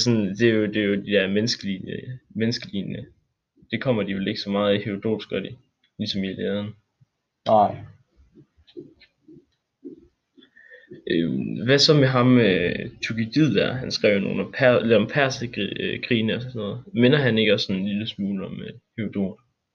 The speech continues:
Speaker 2: Altså, vi vil også godt kunne perspektivere til Thukydid, fordi altså, Herodot, han minder på mange måder om ham. Thukydid, han skriver nemlig også meget om Logos,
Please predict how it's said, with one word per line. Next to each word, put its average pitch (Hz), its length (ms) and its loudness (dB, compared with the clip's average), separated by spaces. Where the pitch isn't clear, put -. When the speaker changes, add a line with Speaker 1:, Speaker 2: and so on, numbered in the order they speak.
Speaker 2:
Altså, 113 160 -6
vi 107 100 -6
vil 104 120 -6
også 110 200 -2
godt 139 160 0
kunne - 140 -12
perspektivere 117 800 0
til 110 260 -4
Thukydid, 123 440 4
fordi 110 240 2
altså, - 260 2
Herodot, 117 540 4
han 120 120 -2
minder 123 180 4
på 123 120 -4
mange 123 360 4
måder 123 400 2
om 123 180 -2
ham. 107 200 -6
Thukydid, 135 380 2
han 127 120 0
skriver 117 220 -2
nemlig 113 260 2
også 117 220 0
meget 117 180 6
om 113 240 2
Logos, 127 380 4